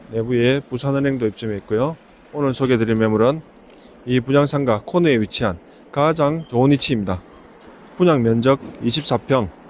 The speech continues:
전용 면적 열세 평입니다. 매매 가격은 십이억 오천만 원, 현재 보증금 오천오백만 원에 월세 사백십구만 원을 받고 있고요.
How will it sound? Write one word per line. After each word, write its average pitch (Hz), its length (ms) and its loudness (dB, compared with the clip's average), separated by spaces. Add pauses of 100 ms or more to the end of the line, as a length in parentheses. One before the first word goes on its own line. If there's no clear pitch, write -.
전용 165 260 2
면적 110 360 0 (520)
열세 143 220 2
평입니다. 95 480 -2 (440)
매매 156 280 4
가격은 123 560 2
십이억 143 600 2
오천만 127 420 0
원, 87 80 0 (760)
현재 127 340 2
보증금 135 480 2
오천오백만 117 680 -2
원에 135 360 -2
월세 127 460 -2
사백십구만 143 1000 -2
원을 113 160 0
받고 104 260 -2
있고요. 120 320 -2